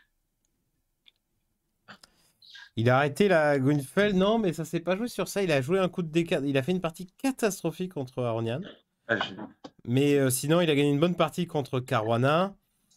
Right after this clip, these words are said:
Speaker 1: Euh, ensuite, contre Richie, il a eu un petit coup de pouce du destin, hein, euh, voilà, où, euh, Richie a fait une énorme gaffe.
Speaker 2: Ah, c'était,
Speaker 1: Bon,
Speaker 2: il était
Speaker 1: il a,
Speaker 2: d'humeur.
Speaker 1: il a profité, hein, faut être là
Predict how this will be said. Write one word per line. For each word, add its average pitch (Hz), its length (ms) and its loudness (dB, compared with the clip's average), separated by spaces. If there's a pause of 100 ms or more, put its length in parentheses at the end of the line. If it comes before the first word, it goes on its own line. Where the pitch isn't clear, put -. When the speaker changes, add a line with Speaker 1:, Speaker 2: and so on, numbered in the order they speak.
(580)
Speaker 1:
Euh, 127 100 4
ensuite, 127 320 0
contre 151 260 2
Richie, 156 420 2
il 180 80 4
a 156 80 4
eu 156 100 4
un 147 80 2
petit 131 180 -8
coup 185 260 0
de 180 60 -2
pouce 185 280 -2
du 156 100 -6
destin, 156 360 2
hein, 131 360 2
euh, 95 400 -2
voilà, 98 320 -4
où, 90 220 -8
euh, 85 180 -12
Richie 107 340 -8
a 107 60 0
fait 101 140 -14
une 95 100 -6
énorme 147 540 0
gaffe. 104 280 -4 (760)
Speaker 2:
Ah, 110 160 6
c'était, 110 540 -2
Speaker 1:
Bon, - 220 -12
Speaker 2:
il 107 100 -4
était 113 120 -2
Speaker 1:
il 107 80 -2
a, 117 60 0
Speaker 2:
d'humeur. 113 240 6
Speaker 1:
il 95 80 -4
a - 20 -18
profité, - 440 -12
hein, 143 240 -10
faut 110 100 -10
être 92 120 -10
là 113 180 -4